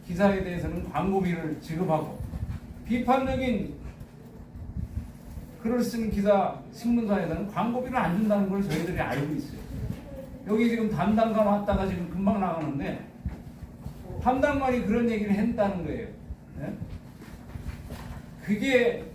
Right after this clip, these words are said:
서산시가 지역의 언론인들을 통제하는 수단으로 사용했다는 그런 것에 대해서 저희는 뭐 익히 알고 있었지만은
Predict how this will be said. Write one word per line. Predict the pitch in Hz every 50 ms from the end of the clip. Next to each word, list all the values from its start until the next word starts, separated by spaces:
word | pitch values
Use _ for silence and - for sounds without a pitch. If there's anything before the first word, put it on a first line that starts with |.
| - - - - - - - - - - - - - - - - - - - - - - - - - - - - - - - - - - - - -
서산시가 | - 233 233 240 247 247 240 214 - 220 220 208 196 185 - - - - - - - - - - - - - - - - - - - - - - - - - - - - - - -
지역의 | - - 185 196 214 226 226 226 226 208 190
언론인들을 | 180 180 180 208 233 240 240 240 240 233 226 220 214 208 190 190 185 175 170 - - - - - - - - - - - - - - - - - - - -
통제하는 | - 277 277 294 294 294 269 254 233 220 202
수단으로 | 196 - - 247 240 226 208 202 190
사용했다는 | 170 151 190 208 214 202 196 190 - 190 180 175 165
그런 | 165 165 160 156 156
것에 | 151 147 135 120 - - - - - 147 151 151 143 135 - - - - - -
대해서 | 143 147 151 147 143 143 139
저희는 | 147 147 147 143 143 139 131 123 - - - - - - - - -
뭐 | 131 135 131 131 127 - - - - - - - - - - - - - - - - - - - - - - - - - - - - - -
익히 | 151 - - -
알고 | 202 160 165 180 196 190
있었지만은 | 170 - 185 175 - - 147 139 135 - 170 - 104 -